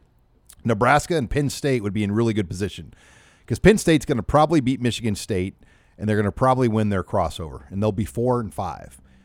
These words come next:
um, and they will have won, like, multiple games in a row. So I think they're good. If Nebraska wins two in a row, I think they're in.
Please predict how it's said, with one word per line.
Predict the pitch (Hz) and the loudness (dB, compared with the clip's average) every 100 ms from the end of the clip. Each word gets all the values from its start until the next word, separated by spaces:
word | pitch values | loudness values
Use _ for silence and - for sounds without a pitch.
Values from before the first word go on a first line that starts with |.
| _ - | _ -14
um, | 90 87 92 104 | -8 -6 -8 -6
and | 98 95 | -4 -4
they | 95 101 | -2 -2
will | 101 101 | -2 -2
have | 104 87 | -2 -2
won, | 101 107 95 | -2 -2 -2
like, | 87 87 | -4 -4
multiple | 104 95 101 92 | -4 -4 -6 -6
games | 92 85 | -6 -6
in | 90 | -6
a | |
row. | 85 90 71 - - - - _ | -6 -6 -8 -16 -20 -20 -20 _
So | - 117 | -2 0
I | 131 | 2
think | 151 | -2
they're | 160 | -4
good. | 139 104 82 | -2 -2 -4
If | 120 | -2
Nebraska | 104 120 151 - | 2 4 2 0
wins | 151 139 - | -2 -4 -4
two | 135 | -2
in | 135 | 0
a | |
row, | 127 127 | 2 4
I | 117 | 2
think | 117 98 | 0 -2
they're | 101 85 | -4 -4
in. | 101 69 50 | -8 -10 -16